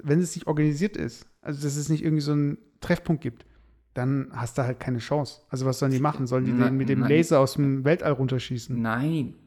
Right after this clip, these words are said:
Speaker 2: nein, ganz einfach. Du stellst dich einfach an so, so, so, so eine Hauptstraße hin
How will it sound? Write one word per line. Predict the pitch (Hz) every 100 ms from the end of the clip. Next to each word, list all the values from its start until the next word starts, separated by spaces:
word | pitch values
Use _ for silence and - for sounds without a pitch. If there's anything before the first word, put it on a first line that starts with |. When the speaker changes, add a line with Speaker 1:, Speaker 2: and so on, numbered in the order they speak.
| _
Speaker 2:
nein, | 113 113 143 139
ganz | 120 123 -
einfach. | - 160 165 120 - _
Du | 123
stellst | - 120 113 -
dich | -
einfach | 101 - -
an | 113
so, | 113 110 101 82
so, | 110 87 -
so, | 82 73 104 107 -
so | 127
eine | 101 107 117
Hauptstraße | - - - - 196 190 170
hin | 151 185